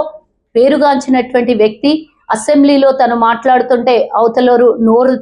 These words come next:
తెరవకుండా, అంటే ఏదో బూతు పదాలు మాట్లాడి కాదు, అసలు ఆయన వేసేటటువంటి క్వశ్చన్స్కి అవతల వాళ్ళు జవాబు చెప్పే, చెప్పడానికి ఎవరు కూడా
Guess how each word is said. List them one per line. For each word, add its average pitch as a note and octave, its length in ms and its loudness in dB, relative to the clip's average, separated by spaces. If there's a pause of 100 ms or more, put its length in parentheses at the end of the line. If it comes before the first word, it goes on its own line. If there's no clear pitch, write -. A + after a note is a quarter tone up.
తెరవకుండా, B3+ 640 0 (1300)
అంటే B3+ 200 0 (400)
ఏదో B3 140 2 (160)
బూతు C4+ 280 0
పదాలు C4 340 2 (120)
మాట్లాడి B3 420 0 (100)
కాదు, A3 260 0 (500)
అసలు A#3+ 280 0
ఆయన A3+ 180 0
వేసేటటువంటి C4+ 800 0 (480)
క్వశ్చన్స్కి C4 520 0 (100)
అవతల A3+ 340 0
వాళ్ళు B3+ 200 0 (120)
జవాబు A#3 300 0 (100)
చెప్పే, B3 300 0 (880)
చెప్పడానికి C4 480 0
ఎవరు A#3 220 0
కూడా C4+ 120 2